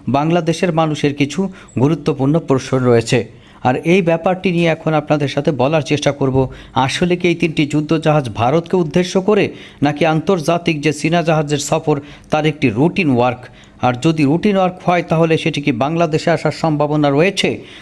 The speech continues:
আর এখন সেটি ভারতের কোন জায়গায় অবস্থান করছে? অর্থাৎ ভারতের আন্দামান নিকোবর দ্বীপপুঞ্জের একটি সুনির্দিষ্ট দূরত্বে আন্তর্জাতিক জলসীমায় এই তিনটি যুদ্ধজাহাজ নাকি অবস্থান করছে। এর পূর্বে এদের অবস্থান ছিল যথাক্রমে মালদ্বীপ এবং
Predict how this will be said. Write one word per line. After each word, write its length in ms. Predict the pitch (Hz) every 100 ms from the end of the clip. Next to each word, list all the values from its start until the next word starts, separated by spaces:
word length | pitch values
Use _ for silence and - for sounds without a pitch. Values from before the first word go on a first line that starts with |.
| -
আর 120 | 143 - 185
এখন 200 | 180 220
সেটি 220 | 180 190 139 107
ভারতের 360 | 151 185 180 147
কোন 220 | - 208
জায়গায় 320 | 196 180 165 151
অবস্থান 280 | 147 151 143
করছে? 300 | 156 - 220 220 - -
অর্থাৎ 280 | 127 139 156 110
ভারতের 420 | 117 156 180 185 - 151
আন্দামান 380 | 170 196 202 202
নিকোবর 280 | 180 180 175 147
দ্বীপপুঞ্জের 520 | 175 175 175 165 165 156 - -
একটি 200 | 151 160
সুনির্দিষ্ট 540 | 143 147 175 190 202 185
দূরত্বে 420 | 151 180 175 180
আন্তর্জাতিক 580 | 165 165 185 160 165 170 147
জলসীমায় 520 | 147 147 156 147 143 - -
এই 140 | 170 202
তিনটি 260 | 214 185 151
যুদ্ধজাহাজ 580 | 160 160 170 160 151 147
নাকি 200 | 135 131
অবস্থান 380 | 190 127 123 120 110
করছে। 300 | 123 - 127 - - - 202
এর 80 | 196
পূর্বে 280 | 208 196 180 180
এদের 220 | 151 151 - -
অবস্থান 360 | 156 190 190 165
ছিল 140 | - 147 143 - - _ - - 117
যথাক্রমে 580 | 127 123 170 185 160 123
মালদ্বীপ 400 | 135 135 175 202 202
এবং 220 | 156